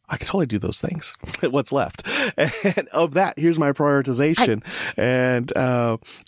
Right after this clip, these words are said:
Speaker 1: and I love that it's being done at night, because, uh, you, you've mentioned it. You wake up in the morning ready to rock and roll. Like, it's boom, I know what my mission is for the day. Uh, and in between, you writing that list, going through it, giving it up to God, um,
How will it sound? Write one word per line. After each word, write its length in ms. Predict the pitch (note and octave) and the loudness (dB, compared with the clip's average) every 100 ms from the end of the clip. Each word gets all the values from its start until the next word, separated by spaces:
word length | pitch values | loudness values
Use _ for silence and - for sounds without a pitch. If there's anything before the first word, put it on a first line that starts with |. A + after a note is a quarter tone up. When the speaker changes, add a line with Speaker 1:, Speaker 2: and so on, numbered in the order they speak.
| - | 0
Speaker 1:
and 100 | D3+ | 2
I 40 | |
love 180 | D#3 F3 | 4 4
that 140 | F3+ | 4
it's 140 | D3+ - | 2 2
being 180 | D#3+ D3 | 2 4
done 160 | C#3+ | 4
at 80 | B2 | 4
night, 260 | C#3+ E3+ - | 2 2 -2
because, 600 | C3+ D3 C3+ - - - - - _ A#2+ | 0 2 4 2 -2 -4 -12 -20 _ 0
uh, 240 | B2 F#2 - _ _ | 2 0 -2 _ _
you, 360 | - A#2+ G#3 - | -2 2 2 2
you've 220 | F3+ A3+ | 2 2
mentioned 320 | A#2+ G#2 A#2 | 2 0 0
it. 100 | A#2 | 2
You 140 | C3+ B2+ | 4 4
wake 180 | C#3 | 4
up 80 | C#3+ | 2
in 40 | C3 | 2
the 60 | B2 | 2
morning 260 | D3 C#3+ | 4 4
ready 160 | A#2 A2+ | 2 2
to 80 | A2 | 2
rock 240 | A2 A2 | 0 -2
and 100 | G2+ | 0
roll. 220 | G#2+ A2 | 0 -2
Like, 220 | G2+ G#2 - | -2 -4 -2
it's 160 | - | -4
boom, 340 | - C3 A#2+ G#2+ | -2 2 2 2
I 100 | G#2 | 2
know 120 | A2+ | 2
what 80 | F2 | 2
my 100 | G2+ | 2
mission 280 | G#2+ - G#2+ | 0 0 0
is 100 | - | 0
for 120 | G2 | 0
the 80 | G2 | 2
day. 320 | B2+ C3 A2 - - - - | 4 4 2 -6 -18 -10 -2
Uh, 140 | C3+ - | 0 2
and 260 | D#3 D#3 - | 2 0 0
in 140 | D#3 | 2
between, 580 | D#3+ C#3 G3+ A#3 A#2 A2 | 2 2 2 2 2 2
you 140 | A#2+ B2+ | 2 2
writing 320 | C3 B2+ C3+ | 2 2 2
that 140 | B2 | 0
list, 360 | A#2+ A#2 A#2 - | 2 2 2 0
going 200 | A#2 A#2+ | 0 0
through 280 | - A2+ A2 | 0 0 2
it, 180 | A2 F#2+ | 2 0
giving 220 | A2+ A2+ | 0 2
it 140 | A2+ G#2+ | 2 2
up 140 | G#2 | 0
to 80 | A#2 | -2
God, 360 | G#2+ G#2 G2+ - - - - - | 0 0 0 -6 -16 -16 -12 -4
um, 540 | A#2 G#2+ G#2 G2+ G#2+ | 0 2 2 0 -4